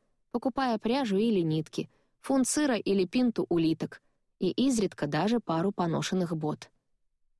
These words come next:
Чтобы дети не разбегались и не стояли, разинув рот, у лотка с лепешками, которые Нелли были не по карману, она покупала им кулек ягодного щербета, и они усаживались на ступени подле рыночного креста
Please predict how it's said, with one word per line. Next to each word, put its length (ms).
Чтобы 300
дети 220
не 120
разбегались 600
и 80
не 100
стояли, 440
разинув 500
рот, 240
у 60
лотка 400
с 100
лепешками, 560
которые 440
Нелли 340
были 240
не 180
по 120
карману, 560
она 220
покупала 540
им 200
кулек 420
ягодного 500
щербета, 640
и 80
они 280
усаживались 680
на 140
ступени 460
подле 300
рыночного 540
креста 480